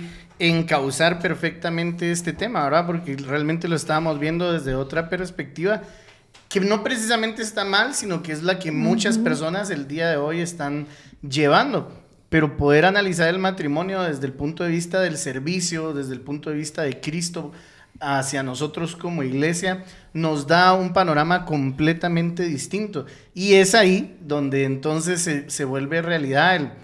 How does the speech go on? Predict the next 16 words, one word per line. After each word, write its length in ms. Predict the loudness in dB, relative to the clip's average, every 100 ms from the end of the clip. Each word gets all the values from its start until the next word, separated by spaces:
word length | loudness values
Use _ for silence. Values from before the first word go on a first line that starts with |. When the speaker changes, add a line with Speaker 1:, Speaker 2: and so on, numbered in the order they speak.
| -20 -20 _
Speaker 1:
yo 220 | 2 4
puedo 240 | 6 8 10
dar 160 | 8
el 140 | 6 0
cien 340 | -2 -2 -2
sin 180 | -6 -6
esperar 460 | -8 -6 -2 -2 -2
que 100 | -4
en 60 |
alguien 340 | -2 -2 -4 -4
más 220 | -4 -4
dé 320 | -4 -4 -6 -12
Speaker 2:
Ujú. 140 | -14 -2
Speaker 1:
algo 320 | 2 2 2
más, 360 | 0 0 0 -6
¿verdad? 340 | -6 -4 -4